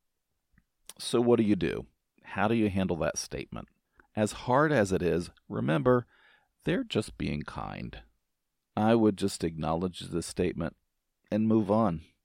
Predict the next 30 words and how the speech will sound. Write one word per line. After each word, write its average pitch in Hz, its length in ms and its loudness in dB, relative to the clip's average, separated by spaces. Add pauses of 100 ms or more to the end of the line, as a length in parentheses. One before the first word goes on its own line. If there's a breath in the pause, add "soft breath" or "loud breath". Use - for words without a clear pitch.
(420 soft breath)
You 104 140 -2
might 110 200 6
end 113 160 4
up 110 120 6
breaking 92 420 2
down 80 320 0 (140)
inside, 80 840 -4 (380)
knowing 90 420 2
time 87 300 -2
is 82 200 -4
not 87 600 -2
healing 65 520 -10
you. 64 360 -8 (1040)
But 110 140 4
knowing 120 280 4
someone 98 760 2 (560)
is 110 140 -4
showing 127 440 2
some 123 220 -6
compassion 123 640 -4
for 127 140 -4
you 131 200 2
might 127 320 -4
be 101 120 -4
something 101 420 0
you 95 100 4
need 90 300 0 (160)
at 80 240 -4
that 78 220 -4
moment. 69 440 -6